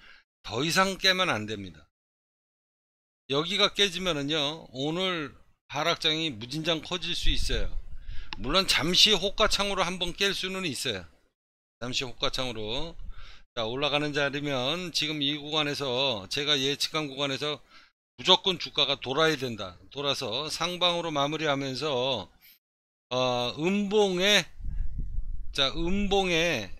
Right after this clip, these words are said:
일봉을 보면 음봉으로 이렇게 밀렸단 말이에요. 음봉에 밑에 꼬리를 달고 오후장에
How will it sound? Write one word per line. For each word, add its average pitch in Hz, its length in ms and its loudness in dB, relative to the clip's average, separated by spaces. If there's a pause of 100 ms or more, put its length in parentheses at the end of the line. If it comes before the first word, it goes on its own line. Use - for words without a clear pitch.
(160)
일봉을 196 520 0
보면 180 300 0
음봉으로 160 540 -2
이렇게 135 540 -2
밀렸단 151 420 -4
말이에요. 139 340 -2
음봉에 156 400 -2
밑에 147 300 -2
꼬리를 202 500 2
달고 180 480 4
오후장에 165 560 0